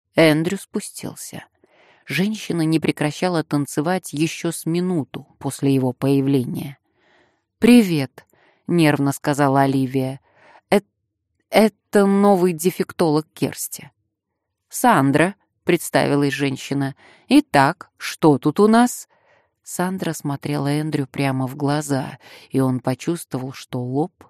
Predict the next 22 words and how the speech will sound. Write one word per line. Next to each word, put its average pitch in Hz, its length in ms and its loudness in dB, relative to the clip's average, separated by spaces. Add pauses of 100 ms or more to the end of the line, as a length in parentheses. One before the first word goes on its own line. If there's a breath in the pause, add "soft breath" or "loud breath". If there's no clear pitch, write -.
покрывается 135 840 -4
испариной. - 720 -8 (680)
«Нет 247 400 6
смысла 196 580 2
тянуть 151 480 2
резину. 143 640 0 (300)
Лив, 185 440 2
дык 147 320 0
я 190 180 4
поняла, 196 520 4
что - 240 0
ты 170 180 4
Кирсти 160 540 0
не 180 160 0
мама». 151 480 0 (720)
«Дык». 131 580 -6 (400)
Она 143 220 0
даже 135 260 -2
грамотно 139 600 -2
говорить 143 520 -8
не 135 140 -4
умеет, 131 520 -4